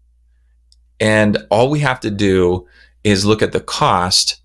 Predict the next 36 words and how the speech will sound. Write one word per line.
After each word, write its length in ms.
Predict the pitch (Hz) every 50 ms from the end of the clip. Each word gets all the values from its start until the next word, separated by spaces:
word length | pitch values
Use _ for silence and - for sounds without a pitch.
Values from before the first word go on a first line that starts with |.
| _ -
correctly 800 | - - - 104 95 98 110 120 120 - - 87 80 76 76 78
in 160 | - 98 95
order 220 | 92 92 87 87
to 120 | 85 87 82
tap 320 | - - 98 87 - -
into 280 | 85 80 78 76 78 -
it. 120 | - - - _ _ _ _ _ _ _ _ _ _ _ _ _ _ _ _ - -
Okay, 260 | - 95 101 120 135
so 160 | - - 95
vision 480 | 90 95 107 123 143 156 165 185 185 180
and 100 | 165 -
confidence. 540 | - 135 120 113 104 - 90 80 67 -
Vision, 320 | - 104 110 123 127 139 123
we 100 | 120 113
don't 160 | 107 101 -
see 300 | - - - 196 220 220
them. 320 | 170 139 113 117 117 117 - - - - - - - - - -
Let's 140 | - 135 -
talk 160 | - 165 160
about 180 | 156 156 139 135
confidence 480 | - 160 151 156 156 135 117 101 - -
a 40 |
little 180 | 101 95 87 87
bit. 360 | 76 80 71 - - - _ _ _ _ _ _ _ _ _ _
Confidence 840 | - - - 170 226 294 285 - 143 123 110 110 113 135 - - -
has 300 | - - 107 110 113 -
two, 560 | - - - - 117 120 123 131 147 147 - _ _
<laughs> 360 | _ _ - - 113 - - -
they're 180 | 127 - 113
gonna 160 | 117 117 113
talk 140 | 110 - 135
about 220 | 123 120 113 107 -
two 120 | - 135
components 520 | 131 127 120 - 139 147 131 117 107 -
here. 320 | - 98 82 73 82 87 _ _ - - - - - - - _ _ _ _ _ _ _ _ _ _
fomo. 720 | - - - - 185 196 202 185 151 113 95 78 71 - -